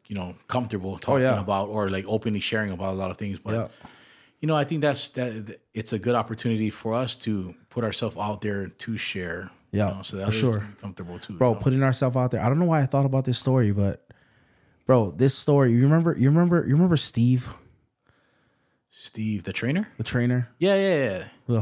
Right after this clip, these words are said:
Speaker 1: Bro, he's
Speaker 2: Hollywood.
Speaker 1: doing big time. He's, like, in the N F L now.
Speaker 2: Yeah, yeah, yeah. So Steve was, uh,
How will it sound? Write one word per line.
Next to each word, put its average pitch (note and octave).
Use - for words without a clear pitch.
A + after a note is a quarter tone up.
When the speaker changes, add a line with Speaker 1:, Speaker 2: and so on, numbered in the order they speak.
Speaker 1:
Bro, A2+
he's A#2
Speaker 2:
Hollywood. -
Speaker 1:
doing E3
big F3+
time. B2
He's, A2
like, C#3
in C#3
the C#3
N C3+
F C3+
L D#3
now. G2
Speaker 2:
Yeah, C3
yeah, C#3+
yeah. A#2+
So -
Steve F3
was, A#2+
uh, G#2+